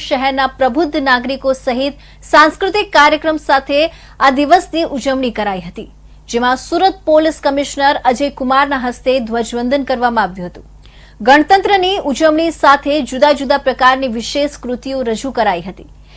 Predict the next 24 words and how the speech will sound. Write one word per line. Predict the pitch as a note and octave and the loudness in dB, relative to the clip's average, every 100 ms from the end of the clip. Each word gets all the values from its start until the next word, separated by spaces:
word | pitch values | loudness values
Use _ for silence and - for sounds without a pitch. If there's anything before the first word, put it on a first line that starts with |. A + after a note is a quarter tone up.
| - - | -20 -2
જેમાં | C4 C#4+ D#4 | 2 4 2
સૌ | - F4 G4+ | 4 4 4
પ્રથમ | F#4+ F4 F4 F#4 | 2 0 0 0
જુદી | C#4 C4 D#4 | -4 -2 -2
જુદી | C#4+ C#4+ C4 | -2 -2 -2
બટાલિયનો | B3 B3 B3 C4 C#4 D4 D#4 | 0 4 4 6 2 0 -2
દ્વારા | B3 B3 C4 C4 | 0 2 2 0
વિશેષ | A#3+ - D4+ D4+ - | -4 -4 -4 -4 -2
પરેડ | B3 B3+ B3+ | 0 0 0
કરવામાં | B3+ A#3 A3 G3+ | -2 -2 0 -2
આવી | F#3 F3+ | -2 -10
હતી. | - - - - - - | -14 -20 -20 -20 -20 -2
ટ્રાફિકથી | D4 D4 D#4+ G#4+ - G4+ | 6 6 6 2 2 4
લઈ | E4 F4 D#4 | 6 6 2
મહિલા | C4+ D4+ F4+ F4+ | 0 4 6 6
પોલીસ | D#4+ D#4 D4+ | 2 0 0
સહિતની | D4+ D4 D4 C#4+ | 0 0 0 0
બટાલિયન | A3+ A#3 B3+ C4+ D4+ C4+ | 0 6 6 6 0 0
દ્વારા | C4 C4 B3+ | 2 4 4
આકર્ષક | - B3 - E4 D#4+ | 2 -4 -2 -2 0
પરેડ | C4+ B3 B3+ | 0 -2 -2
કરવામાં | B3 A#3 A#3 A3 | -4 -4 0 0
આવી | G3 F#3 | 0 -8
હતી, | - | -12